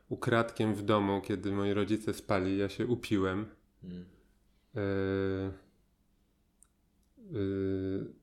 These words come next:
Speaker 1: po prostu zamknąłem się po ciemku w kuchni i, y, i piłem alkohol i,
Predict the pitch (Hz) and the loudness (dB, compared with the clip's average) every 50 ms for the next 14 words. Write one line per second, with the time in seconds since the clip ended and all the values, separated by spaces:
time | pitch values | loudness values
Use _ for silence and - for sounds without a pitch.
0 | _ _ _ _ - 208 - 208 196 165 - 110 107 - 107 101 - - 107 92 | _ _ _ _ -20 -20 -20 -20 -18 -10 -6 -6 -6 -4 -6 -6 -6 -4 -4 0
1 | 101 101 101 98 - 110 104 104 101 101 98 - - 107 - - 107 - - 107 | 0 0 0 0 -2 -2 0 2 2 0 0 -2 -4 -4 -4 -4 -6 -2 -2 -2
2 | 101 98 - - 92 - - - 104 92 - - 98 98 104 107 - 117 107 98 | -2 -2 -2 -6 -8 -6 -4 -4 -4 -4 -2 -4 -2 -2 -2 -2 -4 -4 -2 -2
3 | 95 95 95 95 98 98 - - - - - - _ _ - - 104 98 98 104 | -2 -2 -2 -2 -4 -4 -8 -14 -20 -20 -20 -20 _ _ -8 -4 -2 -2 -2 -2
4 | 113 107 - - - 107 101 98 98 95 92 92 - 104 - - - 104 110 110 | -4 -6 -6 -2 0 0 2 2 0 0 -2 -2 -4 -6 -4 -2 -2 -2 -2 -2
5 | - 110 107 101 98 98 98 98 98 98 101 - | -2 -2 -2 0 0 0 0 -2 -2 -2 -4 -6